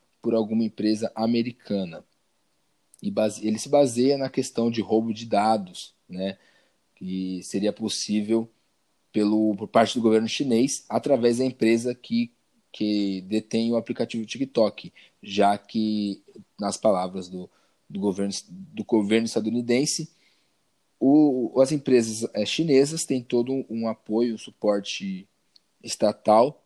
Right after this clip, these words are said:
e por isso os dados seriam compartilhados, né, dados roubados. Mas a gente sabe que vai muito além disso. O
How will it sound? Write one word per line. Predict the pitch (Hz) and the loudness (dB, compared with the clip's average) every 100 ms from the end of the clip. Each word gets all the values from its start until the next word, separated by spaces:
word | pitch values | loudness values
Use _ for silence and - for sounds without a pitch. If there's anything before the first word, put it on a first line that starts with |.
| - | -18
e | 92 | -16
por | - 123 110 | -6 -2 0
isso | 110 - - 127 113 110 | 0 -2 -4 -4 -4 -6
os | 110 | -8
dados | 104 107 101 | -2 -2 -2
seriam | - 110 104 | -6 -4 -6
compartilhados, | 107 - 107 - 117 98 87 90 | -8 -6 -6 -6 -2 -2 -4 -10
né, | 95 | -8
dados | 95 104 101 | -4 -6 -6
roubados. | - 107 98 90 87 - - _ _ _ - | -4 -4 -2 -8 -10 -16 -20 _ _ _ -10
Mas | 113 | -4
a | |
gente | 143 - | -2 2
sabe | 143 143 | 4 4
que | - 160 143 110 - _ - | 0 4 6 4 0 _ 0
vai | 110 | 2
muito | 120 131 | 2 4
além | 139 139 | 2 0
disso. | 113 107 - - - _ _ _ _ _ _ | 0 -2 -2 -10 -18 _ _ _ _ _ _
O | 90 95 95 92 | -8 -6 -4 -6